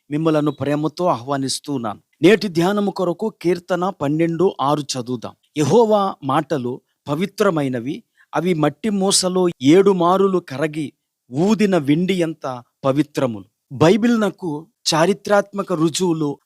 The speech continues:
అవసరమని నేను అనుకోను, కానీ చరిత్రలో జరిగిన కొన్ని సంఘటనలు బైబిల్లో ఎప్పుడో జరిగిన వాటిని రుజువు చేస్తున్నాయి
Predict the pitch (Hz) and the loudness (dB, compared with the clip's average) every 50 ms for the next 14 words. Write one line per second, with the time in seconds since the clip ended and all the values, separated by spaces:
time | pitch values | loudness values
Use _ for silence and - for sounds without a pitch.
0 | _ - 143 175 208 - - 220 214 214 208 196 185 185 185 175 165 165 156 139 | _ 0 2 2 2 2 2 2 2 2 2 2 2 2 2 2 2 2 2 2
1 | 139 147 151 147 - 170 139 117 101 92 _ _ _ - 160 175 220 247 233 185 | 2 0 0 0 2 0 0 0 -2 -8 _ _ _ 2 4 4 4 4 4 2
2 | 165 190 233 - - - 165 156 190 220 - _ 226 214 214 214 214 220 208 165 | -2 -4 -6 -6 -4 -2 0 2 2 0 0 _ 0 2 4 4 4 4 4 4
3 | 180 190 180 185 170 190 185 185 - 180 175 170 170 160 - - 127 127 139 151 | 0 -2 -2 -2 -4 -4 -4 -4 -4 -4 -4 -4 -4 -4 -4 -6 -6 -4 -2 -2
4 | 180 156 190 185 185 175 160 135 110 - _ 113 139 151 180 220 185 220 240 226 | -2 -2 -2 -2 0 0 0 0 -4 -6 _ 0 4 4 4 4 4 2 2 4
5 | 226 233 220 196 160 165 139 _ 185 208 214 226 226 226 214 185 147 - _ _ | 4 4 4 4 2 -2 -2 _ 0 4 4 4 4 4 0 -4 -8 -14 _ _
6 | - 151 165 180 208 175 220 208 208 180 190 180 190 214 - - 220 208 202 180 | 0 2 2 2 2 2 2 0 2 2 2 2 2 0 0 -4 -6 -6 -6 -6
7 | 135 - - - 139 156 143 165 208 214 - - 190 190 170 - - - 170 170 | -8 -10 -8 -6 -6 -6 -2 0 -2 0 0 0 0 0 0 0 -2 -4 -4 -2
8 | 170 165 165 151 127 | 0 0 0 0 -2